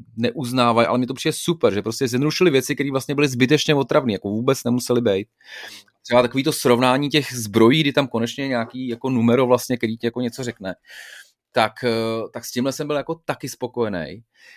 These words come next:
Pak jsem to zkoušel, takže jako na mobilu, dotáhl jsem to někam do třicáté šesté úrovně, v pravdě, že pak už jsem to nezapnul, ale ne, jako není to tím, že bych nechtěl, spíš prostě, eh, už jsem zase potřeboval dělat jiné věci. Nic to po mně nechtělo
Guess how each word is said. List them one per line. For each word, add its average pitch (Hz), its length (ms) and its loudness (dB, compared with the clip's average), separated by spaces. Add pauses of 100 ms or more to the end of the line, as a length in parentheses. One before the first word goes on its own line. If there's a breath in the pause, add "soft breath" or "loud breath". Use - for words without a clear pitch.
(160 soft breath)
Pak 127 180 0
jsem 180 140 -6
to 202 100 0
zkoušel, 175 420 -2
takže 147 180 -2
jako 170 280 2
na 135 120 2
mobilu, 202 640 4
dotáhl 147 240 -2
jsem 170 120 -10
to 175 80 -4
někam 165 180 0
do 151 60 -2
třicáté 160 380 2
šesté 147 280 -4
úrovně, 123 340 0
v - 240 -18
pravdě, 135 320 4
že 143 80 -2
pak - 180 -2
už 127 80 -10
jsem 143 100 -4
to 151 80 2
nezapnul, 123 480 2
ale 117 180 2 (180)
ne, 110 160 -2 (140)
jako 117 220 0
není 131 220 2
to 135 120 -2
tím, 139 180 -2
že 131 80 -2
bych 131 140 -4
nechtěl, 104 420 -4
spíš - 240 -14
prostě, - 320 -6 (460)
eh, 98 140 -4
už 90 180 -8
jsem 104 160 -4
zase 101 180 -6
potřeboval 101 260 0
dělat 104 160 0
jiné 95 160 -2
věci. 87 320 -8 (1120 loud breath)
Nic 143 180 0
to 202 120 4
po 190 100 0
mně 185 140 2
nechtělo 143 580 0